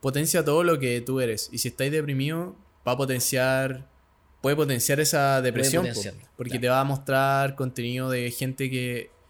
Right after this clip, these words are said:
Speaker 1: está subiendo ese tipo de contenido para gente que está deprimida. O sea, igual
Speaker 2: Exacto.
Speaker 1: he visto como en TikToks deprimido, weón. O sea, TikTok como de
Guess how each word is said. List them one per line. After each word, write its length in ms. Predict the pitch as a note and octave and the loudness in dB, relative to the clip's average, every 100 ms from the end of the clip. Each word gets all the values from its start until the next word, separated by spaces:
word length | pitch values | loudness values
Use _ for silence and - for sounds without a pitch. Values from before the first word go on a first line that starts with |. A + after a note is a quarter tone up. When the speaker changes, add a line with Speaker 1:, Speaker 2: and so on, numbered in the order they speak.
| _ | _
Speaker 1:
está 260 | A#2+ - D3 | -16 -2 0
subiendo 920 | - D3+ D3+ D#3+ D#3+ D#3+ D#3 - - _ _ _ | 2 2 0 0 0 2 0 -2 -8 _ _ _
ese 200 | C3+ C#3 | -2 -2
tipo 240 | D3 D3+ D#3+ | -2 2 4
de 80 | |
contenido 460 | D3+ D3+ C#3+ D3 E3 | 4 2 0 0 2
para 240 | D3+ D#3 | 2 2
gente 560 | D3 D#3+ D#3+ D#3 C#3+ C#3+ | 0 -4 -4 -2 0 -2
que 60 | C3+ | -6
está 200 | - C#3 | 0 0
deprimida. 360 | C#3 C3 C3 | 2 -2 -4
O 40 | A2+ | -4
sea, 280 | - B2+ B2+ - _ | -2 -4 -6 -20 _
igual 0 | |
Speaker 2:
Exacto. 320 | C3 B2 B2+ | -4 0 2
Speaker 1:
he 40 | C3 | 0
visto 260 | C3+ D3 | 0 -2
como 260 | C#3 C#3 C3+ | -2 -2 -4
en 100 | C3 - _ | -6 -10 _
TikToks 680 | - C3+ - C#3 E3 - - _ _ _ _ _ - | -6 -6 -2 -2 -2 -4 -10 _ _ _ _ _ -4
deprimido, 440 | B2 A#2+ B2+ F#3+ | -2 0 0 0
weón. 200 | D3 A#2+ | 0 -2
O 40 | A#2+ | -2
sea, 340 | - C#3+ C#3 | 0 2 0
TikTok 420 | C3+ B2+ C#3+ D3+ | -2 -2 -4 -4
como 220 | - D3+ C#3+ | -4 -2 0
de 440 | C3+ C3+ C3 B2 | -2 -2 -2 -4